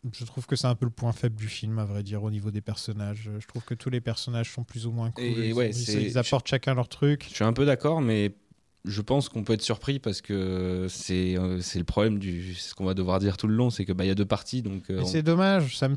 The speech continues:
Speaker 2: Mais
Speaker 1: saoule,
Speaker 2: ouais, c'est
Speaker 1: ça
Speaker 2: un peu,
Speaker 1: m'emmerde.
Speaker 2: c'est un peu frustrant.
Speaker 1: On, on vient de se taper un film de deux heures trente presque.
Speaker 2: Mm.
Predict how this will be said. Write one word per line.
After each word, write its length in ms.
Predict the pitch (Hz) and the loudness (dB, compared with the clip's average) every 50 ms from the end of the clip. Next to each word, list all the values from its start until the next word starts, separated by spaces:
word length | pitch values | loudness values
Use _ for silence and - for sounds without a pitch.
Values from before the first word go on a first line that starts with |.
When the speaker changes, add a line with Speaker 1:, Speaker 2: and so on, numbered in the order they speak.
| - 117 | 0 2
Speaker 2:
Mais 140 | 131 151 175 | 2 2 4
Speaker 1:
saoule, 80 | 165 156 | 4 4
Speaker 2:
ouais, 100 | 170 180 | 4 2
c'est 200 | - - 120 113 | 2 2 2 2
Speaker 1:
ça 100 | 113 117 | 2 2
Speaker 2:
un 40 | 131 | 2
peu, 40 | 131 | 4
Speaker 1:
m'emmerde. 420 | 139 147 147 165 170 175 160 151 131 | 4 4 6 6 6 4 4 4 4
Speaker 2:
c'est 60 | 120 | 4
un 20 | |
peu 60 | 196 | 2
frustrant. 400 | 185 - - 180 170 202 175 170 | 2 2 0 0 0 0 2 4
Speaker 1:
On, 40 | 165 | 6
on 40 | 156 | 6
vient 140 | 156 160 165 | 6 6 6
de 40 | 170 | 6
se 120 | - - 160 | 4 2 2
taper 260 | - 185 180 - 208 | 2 2 2 4 4
un 100 | 190 170 | 4 4
film 220 | - - - 156 | 2 2 2 2
de 80 | 139 123 | 4 4
deux 280 | 113 117 123 120 113 127 | 4 4 4 4 4 4
heures 140 | 120 - - | 0 0 0
trente 280 | - - 185 196 214 | 0 0 2 2 0
presque. 500 | - - - 175 185 - - - - - _ _ _ - - | -2 -2 0 0 0 0 -4 -10 -12 -20 _ _ _ -8 -4
Speaker 2:
Mm. 120 | 104 101 | -4 -4